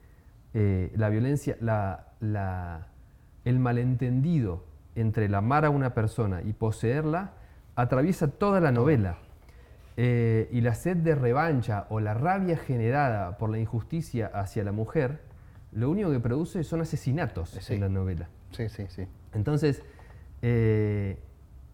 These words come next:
Speaker 1: el círculo vicioso que se intentó, eh, desmenuzar para deconstruirlo, ¿no?
Speaker 2: <laughs>
Speaker 1: Acá aparece más firme que nunca y es lo que va llevando al encadenamiento de las acciones,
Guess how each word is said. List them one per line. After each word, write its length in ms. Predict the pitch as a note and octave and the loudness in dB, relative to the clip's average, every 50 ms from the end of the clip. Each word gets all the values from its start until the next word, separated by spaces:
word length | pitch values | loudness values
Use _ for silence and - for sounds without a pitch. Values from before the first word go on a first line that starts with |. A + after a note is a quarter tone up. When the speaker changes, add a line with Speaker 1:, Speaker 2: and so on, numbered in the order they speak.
| - - - - - | -20 -20 -20 -8 -4
Speaker 1:
el 160 | A#2+ A#2+ B2 | 0 0 0
círculo 480 | A#2+ - G3 G#3+ A3 F#3 F3+ E3+ D3 C3+ | 0 0 0 0 0 0 0 2 2 2
vicioso 880 | B2 A#2+ A2+ - - D#3 F3+ F#3+ F3 C#3 - - - G2+ F2+ D#2+ A2 - | 2 0 -2 -2 -2 -2 0 2 0 0 -2 -4 -6 -6 -6 -8 -10 -8
que 140 | - G#2 G2 | -6 -6 -4
se 120 | - A2+ | -4 -4
intentó, 920 | G#2+ G#2+ G#2+ G2+ G#2+ G#2 G#2 G#2 G2+ C3+ C3+ C3+ B2+ A#2+ A2 G2+ F#2 E2 - - | -4 -2 -2 -2 -2 -4 -4 -4 -4 -4 -2 -2 0 0 -2 -4 -6 -8 -10 -10
eh, 280 | - G2+ F#2+ F#2 F#2 F#2 G2+ | -8 -6 -6 -6 -6 -6 -4
desmenuzar 1040 | G#2+ G#2 G#2 G#2+ G#2+ G#2+ A2 A2 A2 - - D3+ C3 A2 F2+ - - - - - | -4 -2 -2 -2 -2 -2 -2 -4 -2 0 0 2 2 0 -2 -6 -12 -18 -18 -10
para 200 | - F#2+ F#2 F2+ | -8 -6 -6 -6
deconstruirlo, 1160 | E2+ G2+ G#2 - A#2 G#2+ - - A#2+ B2 C3 D3+ D3 C3 A2 G#2 G#2 A2 A#2+ D3+ F3 - - - - - | -6 -6 -6 -6 -6 -6 -6 -4 -2 0 2 2 2 2 0 0 -2 -2 -2 -4 -6 -10 -16 -18 -12 -8
¿no? 220 | G#2+ A#2 D3+ A3+ - - - - - - | -8 -8 -8 -8 -12 -18 -20 -20 -8 -2
Speaker 2:
<laughs> 500 | - A3 - - A3+ E3 - - - - | -2 -2 0 0 -2 -2 -4 -6 -8 -4
Speaker 1:
Acá 320 | - G#2+ A2 A2 D#3+ F#3+ A3+ | -2 -2 0 2 4 4 4
aparece 400 | G3+ - C3+ C3 D#3 D#3+ - D#3 | 2 2 0 0 0 0 -2 -2
más 160 | C#3 D3 D#3 | -2 -2 -2
firme 380 | - - D#3 E3+ F3 F3+ E3 C3+ | -4 -4 -4 -2 -2 -2 -2 -2
que 120 | A#2 A#2 | -2 -2
nunca 520 | A#2 C#3 E3 F3 D#3+ B2 G#2+ G2 F#2 G2+ A2 - - - - - | -2 0 0 0 0 0 -2 -4 -6 -8 -10 -12 -18 -14 -8 -6
y 120 | A#2 B2 | -2 -2
es 60 | C#3+ | 0
lo 140 | D#3 D3 C3+ | 0 0 0
que 160 | - A#2+ A2 | 0 0 0
va 140 | A#2 B2+ C#3+ | 0 0 0
llevando 840 | C#3 - C#3 A#2+ A#2+ B2+ C#3 D3 D3 C#3+ C3+ B2 A#2+ A2+ G#2+ G2+ - - | -2 -2 -2 -2 0 0 0 -2 0 0 2 2 2 2 0 -4 -4 -6
al 220 | A2 G#2 G#2 G2+ | -6 -4 -4 -4
encadenamiento 800 | G#2 A2 G#2+ A2 G#2 G#2 G#2+ A2 A2+ A#2+ C3+ D#3+ F#3+ G3 - F#3 | -4 -4 -4 -4 -4 -4 -4 -2 -2 -2 -2 -2 -4 -4 -4 -4
de 80 | D3+ A#2+ | -4 -4
las 180 | A2 A2 - | -4 -6 -6
acciones, 640 | G#2 G2 - - C3+ C#3 D3+ D#3 F3+ F#3 G3+ G#3+ - | -8 -10 -10 -6 -6 -4 -4 -4 -4 -6 -8 -10 -14